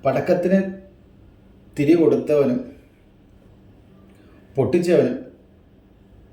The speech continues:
ഒന്നും കുഴപ്പമില്ല, മനസ്സിലായില്ലേ? അത്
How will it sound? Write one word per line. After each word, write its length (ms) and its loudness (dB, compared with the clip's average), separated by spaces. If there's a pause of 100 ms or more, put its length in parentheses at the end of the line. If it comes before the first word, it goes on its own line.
(640)
ഒന്നും 260 -4
കുഴപ്പമില്ല, 500 -2 (920)
മനസ്സിലായില്ലേ? 520 -4 (1600)
അത് 140 6